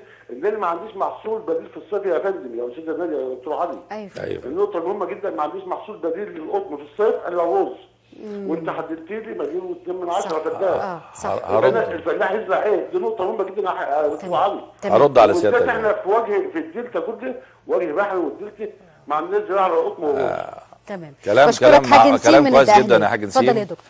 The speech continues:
Speaker 3: وانا بس هرد على هذه الجزئيه. طبعًا هو ده الدور الاساسي لوزاره الزراعه ومركز مصر الزراعيه، ان احنا نطلع ل عشرة امتار واتناشر امتار، ده دور اساسي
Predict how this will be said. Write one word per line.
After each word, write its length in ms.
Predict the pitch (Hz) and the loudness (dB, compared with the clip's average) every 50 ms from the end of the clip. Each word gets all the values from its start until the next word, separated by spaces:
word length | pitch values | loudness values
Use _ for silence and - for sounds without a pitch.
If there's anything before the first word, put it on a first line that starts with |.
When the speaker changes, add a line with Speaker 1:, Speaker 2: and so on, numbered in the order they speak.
| _ _ _ | _ _ _
Speaker 3:
وانا 240 | - 95 113 123 117 | 2 4 6 6 6
بس 180 | 113 113 - 113 | 4 4 4 4
هرد 240 | 104 107 120 110 110 | 4 4 6 6 6
على 160 | 95 95 92 | 6 6 6
هذه 180 | 98 110 104 | 4 2 0
الجزئيه. 460 | 104 90 87 92 85 98 104 110 120 113 | -2 -6 -8 -8 -6 -4 -2 0 0 0
طبعًا 440 | - 110 110 110 110 110 104 98 | 2 0 2 2 2 2 2 0
هو 140 | 95 95 95 | -2 -2 0
ده 140 | 95 110 117 | 2 2 0
الدور 240 | 110 107 120 113 113 | 2 0 -2 -2 -2
الاساسي 440 | 120 - 104 - 113 110 - - 98 | -4 -6 -6 -4 -2 -4 -2 -4 -6
لوزاره 300 | 90 87 85 101 107 - | -8 -4 -4 -4 -6 -6
الزراعه 280 | - 87 90 98 104 | -8 -4 -2 0 0
ومركز 300 | 98 95 104 101 - 90 | 2 0 -2 -6 -6 -12
مصر 100 | 80 98 | -12 -12
الزراعيه، 320 | 104 98 95 - 101 107 101 | -12 -8 -6 -2 -2 -2 -2
ان 80 | 90 | -4
احنا 180 | 82 - 92 87 | -6 -12 -10 -8
نطلع 400 | 101 113 - 117 117 117 117 - _ _ _ - - _ _ | -8 -8 -4 -2 -2 -2 -2 -4 _ _ _ -20 -20 _ _
ل 60 | 87 | 0
عشرة 360 | 82 104 120 - - 92 98 | 2 2 2 2 -2 -4 -4
امتار 240 | 95 85 - 110 110 | -4 -2 -2 -2 -2
واتناشر 420 | 104 90 - 113 104 - - 90 95 | -2 -2 -6 -8 -8 -8 -8 -10 -12
امتار، 380 | 87 80 - 110 123 135 131 117 110 87 | -12 -4 0 0 0 0 -2 -6 -16 -8
ده 160 | 85 98 101 | -4 -4 -2
دور 260 | 98 107 113 110 - - - | 2 2 0 0 0 -6 -12
اساسي 420 | - - 113 117 - - - 76 | -4 -2 0 0 0 -4 -10 -12